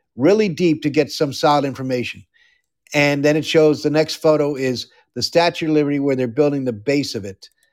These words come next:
And he said, "Admittedly, it was hard to stay focused on my assignment because I was being distracted by all of the symbolical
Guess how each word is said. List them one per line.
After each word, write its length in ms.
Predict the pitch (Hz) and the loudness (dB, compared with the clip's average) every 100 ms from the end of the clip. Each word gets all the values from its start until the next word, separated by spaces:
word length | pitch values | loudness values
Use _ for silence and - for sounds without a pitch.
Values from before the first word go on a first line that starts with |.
| _ _ _ | _ _ _
And 120 | 127 | -6
he 80 | 127 | -6
said, 300 | 117 135 120 - | -2 0 0 -2
"Admittedly, 840 | 139 139 196 208 165 156 - - _ | -4 0 0 2 2 2 0 -8 _
it 60 | 147 | 0
was 160 | 143 | 0
hard 380 | - - 202 208 | 0 0 0 0
to 100 | 190 | -4
stay 260 | - 180 160 | -2 0 0
focused 520 | 175 160 156 139 - _ _ | 2 0 0 -8 -10 _ _
on 180 | - 143 | -4 -2
my 140 | 147 143 | 2 2
assignment 460 | - 160 151 135 | 2 -2 -4 -6
because 420 | 135 - 147 131 - _ _ | -6 0 2 2 -6 _ _
I 80 | 147 | 2
was 200 | 151 135 | 2 2
being 260 | 117 175 180 | 2 0 2
distracted 800 | 156 - 175 170 165 143 120 107 _ _ _ _ | -2 -2 0 0 0 -4 -6 -8 _ _ _ _
by 220 | 147 151 156 | 2 2 0
all 360 | 160 185 214 208 | 2 4 2 0
of 200 | 196 165 | -2 -2
the 100 | 165 | -2
symbolical 1080 | - - 170 151 170 185 190 190 185 175 - | -4 -6 -8 -2 0 2 0 -4 -6 -6 -10